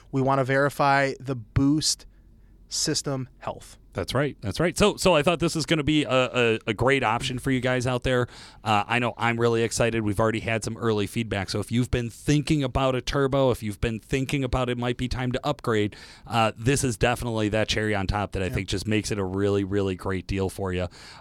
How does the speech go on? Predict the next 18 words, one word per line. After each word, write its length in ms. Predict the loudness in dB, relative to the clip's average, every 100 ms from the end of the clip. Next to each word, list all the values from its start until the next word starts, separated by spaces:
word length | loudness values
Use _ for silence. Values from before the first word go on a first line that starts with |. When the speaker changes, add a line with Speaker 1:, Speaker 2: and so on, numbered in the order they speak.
| -2
Speaker 2:
Uh, 220 | 2 2 2
hey, 260 | 0 0 -4 -6
tuning 340 | -2 2 0
customers, 540 | 0 -2 -2 -2 -2 0
we 80 |
didn't 200 | -2 -2
forget 260 | -2 -2 0
about 200 | 0 -2
you 60 | -2
guys 300 | 0 0 0
either. 280 | 0 0 0 -8 -20 -2
Uh, 260 | 2 2 0
any 280 | 0 0 0
tuning 340 | 0 0 0 2
orders 340 | 2 2 0
that 160 | -2 0
ship 260 | 0 0
out 300 | 0 2 -2